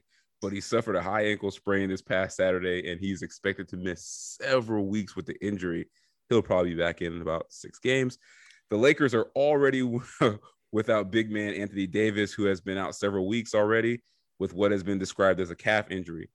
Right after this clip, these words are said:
Sounds scary 'cause it sounds like Kevin Durant's situation. They are seven and nine without Davis, but you have not lost the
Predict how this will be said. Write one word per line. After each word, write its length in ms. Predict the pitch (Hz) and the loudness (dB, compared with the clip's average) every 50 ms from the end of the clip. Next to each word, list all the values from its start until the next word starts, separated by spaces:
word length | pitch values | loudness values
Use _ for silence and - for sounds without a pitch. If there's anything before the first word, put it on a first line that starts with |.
| _ _ | _ _
Sounds 340 | _ - - 90 92 95 95 | _ -8 -2 0 0 0 0
scary 480 | - - - 117 110 104 95 90 92 107 - _ | -4 0 2 4 6 6 4 4 2 -2 -8 _
'cause 120 | - 85 | -12 -12
it 80 | 90 85 | -10 -10
sounds 260 | - 87 90 87 85 | -8 -8 -8 -6 -6
like 160 | 90 - - | -6 -8 -8
Kevin 260 | - - 90 92 92 | -8 -6 -6 -6 -4
Durant's 320 | 87 92 95 92 78 - - | -4 -4 -4 -4 -6 -8 -12
situation. 520 | 90 - - 90 87 87 - 78 78 82 - _ _ _ _ _ _ _ _ _ | -12 -8 -6 -4 -4 -6 -6 -10 -12 -14 -16 _ _ _ _ _ _ _ _ _
They 240 | 82 85 113 131 139 | -2 2 4 6 6
are 120 | 120 107 | 6 4
seven 500 | 90 - - - - 135 165 175 180 175 | 2 -2 -4 0 2 2 4 4 2 0
and 180 | 170 165 143 127 | 2 2 2 2
nine 300 | 127 127 131 131 127 117 | 2 2 2 2 0 -2
without 420 | 110 107 104 107 110 113 110 101 | -2 0 0 2 2 0 0 -2
Davis, 480 | 104 104 101 95 87 95 95 - - - _ _ _ _ _ | -2 -2 -2 -2 -2 -4 -4 -4 -8 -14 _ _ _ _ _
but 220 | - 110 104 98 110 | 0 0 0 2 4
you 160 | 170 220 214 | 4 6 6
have 160 | 180 139 117 | 6 6 6
not 260 | 110 123 151 151 104 | 4 4 2 2 2
lost 300 | 110 120 127 127 120 120 | 2 2 2 2 2 0
the 80 | - | -4